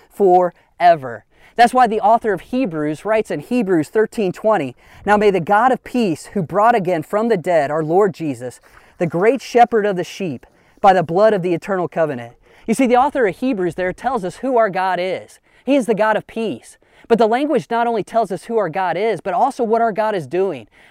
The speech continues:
Our God is bringing peace to us. And I don't know about you, but you and I, we could definitely use more peace in this world. I mean, think about it. All you gotta do is turn on the news. All you gotta do is get into a conversation with a family member through Zoom,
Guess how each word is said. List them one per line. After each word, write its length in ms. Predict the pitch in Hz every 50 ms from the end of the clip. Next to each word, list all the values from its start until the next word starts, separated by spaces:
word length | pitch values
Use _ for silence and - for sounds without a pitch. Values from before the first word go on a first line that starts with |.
| _ -
Our 180 | 185 233 277
God 260 | 233 190 254 254 233
is 120 | 226 202 143
bringing 480 | 127 170 190 226 254 254 247 233 214 196
peace 420 | - - - 254 233 214 - - -
to 400 | - - - 285 302 294 269 -
us. 400 | 160 151 131 113 - - - _ _ _ _ - - - -
And 80 | 196
I 80 | 226 262
don't 140 | 302 294 262
know 100 | 269 254
about 320 | 196 240 226 202 - -
you, 120 | 240 240 214
but 140 | 170 180
you 160 | 170 196 277 311
and 140 | 240 415
I, 180 | 214 - 233 202
we 160 | 185 208 277
could 160 | - 202 165
definitely 380 | - 220 247 254 - 247 214 202
use 240 | 185 214 247 202 175
more 180 | 190 220 214
peace 320 | - - - 233 233 - -
in 100 | 208 196
this 200 | 185 175 - -
world. 380 | 160 151 160 165 147 120 110 - _ _ _ _ - _ -
I 40 | 233
mean, 140 | 240 233 -
think 200 | - 285 254 240
about 300 | 190 165 165 147 127 117
it. 80 | 117 -
All 140 | 185 214 254
you 100 | 247 262
gotta 200 | 269 262 220 190
do 180 | 165 233 247
is 100 | 208 170
turn 220 | - - 220 220 220
on 140 | 220 214 208
the 80 | 185
news. 420 | 185 185 175 147 117 107 - - - _ _ _ _ _ _ _ _ _ _
All 120 | 190 220
you 100 | 262 254
gotta 200 | 240 277 254 214
do 120 | 180 208 240
is 140 | 226 180 -
get 140 | - 240
into 220 | 240 233 - - 233
a 60 | 196
conversation 640 | - 240 233 214 190 - - 196 196 214 - -
with 100 | 196 185
a 80 | 185 160
family 340 | - 196 196 208 208 190 165
member 260 | 170 170 170 170 165
through 200 | - - 175 151
Zoom, 340 | 131 151 180 180 147 117